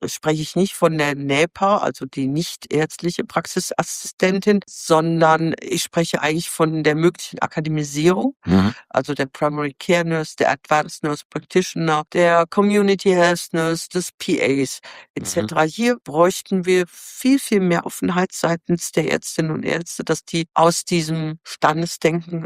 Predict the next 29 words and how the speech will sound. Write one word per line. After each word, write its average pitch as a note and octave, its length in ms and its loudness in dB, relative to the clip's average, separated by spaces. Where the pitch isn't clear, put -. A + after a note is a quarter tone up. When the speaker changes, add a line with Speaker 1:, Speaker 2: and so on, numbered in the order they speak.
Speaker 1:
entsprechend - 580 -6
rauskommen. A#3+ 720 0
Die E3 80 0
Not D#3 440 4
ist - 180 -6
irgendwo F3 480 -2
schon D#3 220 -4
groß. - 540 -2
Wenn D3 140 0
man D#3+ 180 4
jetzt D#3 280 -2
überlegt, D#3+ 720 2
dass D#3 380 -2
halt D#3 320 0
der D3+ 120 4
Fachkräftemangel F#3 920 2
oder A3+ 260 -2
der - 220 -4
Arztmangel D#3+ 1080 -2
postuliert F3+ 720 -2
wird, F#3 120 0
obwohl - 280 0
wir F#3 80 6
in F3 80 -4
Deutschland F3 360 4
so F3 100 -4
viele E3+ 200 -4
Ärzte D#3+ 380 -2
haben D3 280 -6